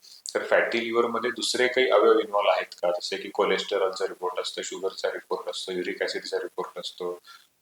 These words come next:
टू डी को म्हणून हार्टचा रिपोर्ट असतो, हे रिपोर्ट केले जातात. दुसऱ्या नंबरचं टेस्ट आहे अल्ट्रासोनोग्राफी. अल्ट्रासाऊंडमध्ये लिव्हरची साईज कमी होते, छोटी होते आणि लिव्हरचं जे सरफेस आहे ते इरेग्युलर होतं.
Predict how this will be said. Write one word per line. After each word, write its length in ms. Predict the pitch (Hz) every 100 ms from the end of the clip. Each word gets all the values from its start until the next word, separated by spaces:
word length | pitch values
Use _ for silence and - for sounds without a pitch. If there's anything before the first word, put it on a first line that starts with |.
| _ -
टू 120 | 104
डी 160 | 104
को 160 | 98 98
म्हणून 200 | 98 101
हार्टचा 360 | 90 92 - 95
रिपोर्ट 360 | 85 - 87
असतो, 240 | - - 101
हे 160 | 104
रिपोर्ट 360 | 107 - 95 -
केले 160 | 98 85
जातात. 300 | 73 - - _ _ _ - - - _ _
दुसऱ्या 300 | 160 151 151
नंबरचं 440 | 147 147 143 -
टेस्ट 380 | 143 131 131 -
आहे 180 | 135 120
अल्ट्रासोनोग्राफी. 960 | - 110 98 107 - - 80 80 - _ _ - - _ -
अल्ट्रासाऊंडमध्ये 1000 | 107 104 156 160 156 151 156 156 117 117 - _ _
लिव्हरची 640 | 104 107 113 135 147 - -
साईज 380 | - 127 127 - -
कमी 220 | 117 117
होते, 300 | 95 - 95
छोटी 320 | - 107 -
होते 320 | - 117 127 - _
आणि 160 | 113 117
लिव्हरचं 560 | 104 104 127 131 -
जे 140 | 131 -
सरफेस 560 | - 104 101 139 139
आहे 140 | 110 98 - _ _
ते 120 | 165 160
इरेग्युलर 520 | 156 143 135 139 98
होतं. 280 | 82 -